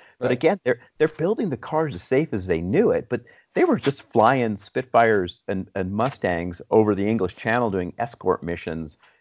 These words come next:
Speaker 1: you
Speaker 2: Right.
Speaker 1: know, into Germany, dodging flak, and again, watching their buddies randomly just get killed.
Speaker 2: Yeah.
Speaker 1: So, so motorsports in the day looked pretty safe.
Speaker 2: Right.
Speaker 1: And so we look at it, none of us have been, been to battle, you know, we're, we're too young.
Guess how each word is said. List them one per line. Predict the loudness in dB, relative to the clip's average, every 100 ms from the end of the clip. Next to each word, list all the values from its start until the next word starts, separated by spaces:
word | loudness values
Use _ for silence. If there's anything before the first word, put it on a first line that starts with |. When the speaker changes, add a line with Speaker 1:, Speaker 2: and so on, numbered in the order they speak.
| -6
Speaker 1:
you |
Speaker 2:
Right. | -2
Speaker 1:
know, | 0
into | 0 -4 -6 -2
Germany, | 0 0 0 -2 -4 4
dodging | 4 4 0 -10
flak, | -2 2 2 0 -4
and | -8 -10 -8
again, | -2 -2 0
watching | -2 -2 -6
their | -6 -6
buddies | -4 -4 -4 -6
randomly | -2 0 0 -2 -6 -6
just | -6 -10 -8
get | -10 _
killed. | -4 -4 -4 -10 -18
Speaker 2:
Yeah. | -18 -8
Speaker 1:
So, | -2 0 -2 _
so | 0 0 0 0
motorsports | 2 4 2 0 0 0 -2
in | -2
the |
day | 0 2 2 2 -2
looked | -2 -4 -6 _
pretty | -6 -4 -6
safe. | -6 -4 -4 _ _ _ _ _
Speaker 2:
Right. | -12 -6 -6
Speaker 1:
And | -6
so | -8 -4
we | 0 2
look | 2 4
at | 4 4
it, | 0 -8 _ _ _ _ _ -6
none | 0 2 2
of | 4
us | 2 2
have | -4
been, | -2 -2 2
been | 0 2
to |
battle, | 0 2 4 2 -2 -6 -6
you |
know, | -2 0
we're, | 0 0
we're | 0 -2
too | -2 -4 -2
young. | 2 2 2 -4